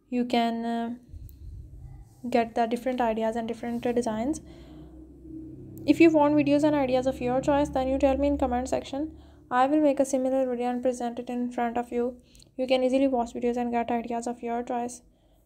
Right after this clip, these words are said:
You can also share the video with friends and family members who can, uh, choose these ideas and, uh, tell me in comment section if you like these ideas.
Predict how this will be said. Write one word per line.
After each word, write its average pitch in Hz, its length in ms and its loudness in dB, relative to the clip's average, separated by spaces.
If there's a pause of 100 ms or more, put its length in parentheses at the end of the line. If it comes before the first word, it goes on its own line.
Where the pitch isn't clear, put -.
(100)
You 262 80 -4
can 285 160 6
also 269 280 6
share 277 240 4
the 262 140 4
video 247 220 2
with 247 180 -6
friends 262 260 -2
and 262 220 -2
family 240 260 -4
members 240 480 -2
who 240 140 0
can, 233 380 -4
uh, 233 200 -2
choose 233 300 -8
these 233 220 -6
ideas 233 440 -2
and, 220 320 -2
uh, 233 260 -4 (2500)
tell 262 160 4
me 277 120 4
in 285 120 2
comment 247 260 0
section 262 280 -2
if 262 120 -6
you 254 60 -4
like 233 240 -4
these 247 140 -4
ideas. 254 420 0